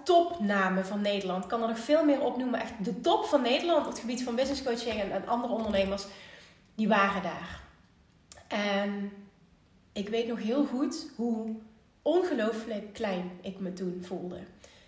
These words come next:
Klein, ontzettend kwetsbaar. Ehm, klein, op alle vlakken. Ik was daar het mini, mini meisje. Jonge, piep, piepjonge meisje.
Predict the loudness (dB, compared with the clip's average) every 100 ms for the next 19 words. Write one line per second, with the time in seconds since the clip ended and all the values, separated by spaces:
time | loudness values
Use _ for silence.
0 | -20 _ -4 0 2 2 0 -6 -6 2
1 | 4 4 0 0 0 0 -2 -2 -4 -8
2 | -14 -12 -8 -6 -4 -4 -6 -8 -14 -20
3 | _ _ _ -16 -16 _ _ _ _ _
4 | _ _ -20 -20 -20 _ _ -12 0 4
5 | 4 2 -4 0 0 4 2 2 -2 -6
6 | -8 -6 -4 0 2 2 2 2 2 0
7 | 2 4 8 8 8 6 8 8 6 6
8 | 2 2 0 -2 0 2 4 4 4 0
9 | -2 -4 0 4 6 4 2 2 2 0
10 | 0 -4